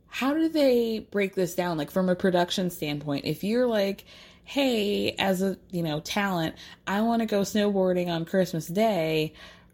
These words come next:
how are they, like, camera people are like, "Fuck, I don't wanna do that. Like, I wanted to go home or, like, you know, get high and play Xbox or whatever."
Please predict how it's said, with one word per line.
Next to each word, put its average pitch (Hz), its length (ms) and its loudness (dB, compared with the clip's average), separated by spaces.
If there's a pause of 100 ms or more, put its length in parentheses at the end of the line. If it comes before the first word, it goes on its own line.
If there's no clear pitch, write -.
(500)
how 196 560 0 (260)
are 196 60 -2
they, 196 120 0
like, 196 220 0
camera 214 340 2
people 214 280 -2
are 190 60 2
like, 170 260 0
"Fuck, - 440 -12 (440)
I 233 100 -4
don't 196 120 0
wanna 160 180 -2
do 160 180 2
that. 175 160 4
Like, 180 140 -2
I 170 120 4
wanted 190 280 2
to 180 60 2
go 180 140 4
home 170 680 0 (420)
or, 165 100 0
like, 160 380 0
you 170 100 -2
know, 151 160 -2
get 165 160 0
high 160 160 2
and 160 80 0
play 165 160 2
Xbox 156 680 -2
or 160 60 4
whatever." 147 640 0